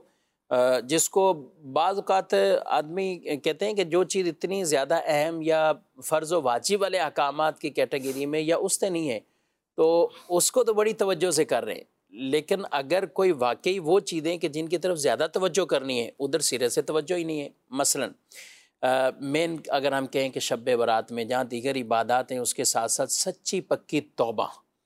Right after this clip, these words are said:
اس کے لیے شب برات کا انتظار ہی نہیں کہ شب برات کو ہی ہم نے وہ توبہ کرنی ہے، اس کے علاوہ نہیں۔ پہلے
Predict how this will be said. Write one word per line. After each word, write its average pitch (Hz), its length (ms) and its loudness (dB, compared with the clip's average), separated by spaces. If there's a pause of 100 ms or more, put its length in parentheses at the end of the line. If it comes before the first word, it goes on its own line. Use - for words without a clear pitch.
(220)
اس 156 160 2
کے 196 80 -2
لیے 165 100 0
شب 151 320 0
برات 143 260 0
کا - 80 0
انتظار 135 440 2
ہی 110 100 -8
نہیں 95 160 -12 (320)
کہ 131 60 -6
شب 131 180 -2
برات 123 560 0
کو 143 100 0
ہی 143 220 0
ہم 123 160 -2
نے 123 100 -2
وہ 117 120 0
توبہ 117 340 -2
کرنی 131 380 -4
ہے، 135 80 -8 (400)
اس - 160 0
کے 175 100 0
علاوہ 135 280 2
نہیں۔ 123 120 -12
پہلے 190 340 2